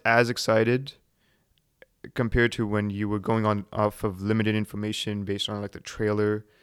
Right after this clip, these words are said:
and you were like, "Okay, like, this is gonna be great because I'm gonna figure out all this stuff and discover new stuff," or whatever. Um, but if you knew everything that was gonna happen, you just wouldn't be very excited.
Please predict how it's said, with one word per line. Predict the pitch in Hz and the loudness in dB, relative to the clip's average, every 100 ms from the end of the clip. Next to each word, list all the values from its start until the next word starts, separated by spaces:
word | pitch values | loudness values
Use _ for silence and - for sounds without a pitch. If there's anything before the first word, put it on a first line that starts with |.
| _ _ | _ _
and | - 101 98 | -6 -4 -4
you | 101 | -4
were | 101 101 | -2 -2
like, | 95 | -4
"Okay, | 104 101 101 95 | -6 -6 -4 -4
like, | 92 - | -4 -8
this | - 107 | -10 -8
is | |
gonna | 104 107 | -4 -4
be | 101 | -2
great | 110 110 | -2 -2
because | 95 - 98 95 - _ _ _ _ _ _ _ _ _ | -4 -6 -6 -6 -10 _ _ _ _ _ _ _ _ _
I'm | 127 | -2
gonna | 120 | 0
figure | 110 - 107 | 0 0 2
out | 104 | 2
all | 98 | 2
this | 98 | -2
stuff | - 113 104 101 - | -4 0 0 0 -6
and | 101 95 90 - _ _ | -8 -8 -10 -14 _ _
discover | - - 123 113 | -8 2 4 4
new | 110 | 4
stuff," | 107 - 104 - | 0 0 0 -2
or | - - - | -8 -6 -8
whatever. | - 110 104 95 90 - _ - - _ - | -2 2 2 0 -4 -8 _ -20 -20 _ -8
Um, | - 95 92 90 95 _ _ _ _ _ _ _ | -4 -2 -2 -4 -10 _ _ _ _ _ _ _
but | 113 117 95 | 6 8 8
if | 113 | 4
you | 127 | 4
knew | 123 127 | 6 8
everything | 113 120 | 6 4
that | 113 | 2
was | 101 | 2
gonna | 101 | 4
happen, | 101 139 - | 4 4 2
you | 98 | -4
just | 95 98 - | -4 -8 -2
wouldn't | 104 101 | 0 2
be | |
very | 95 98 | 2 2
excited. | 92 - 117 - - | 0 -2 -2 -2 -8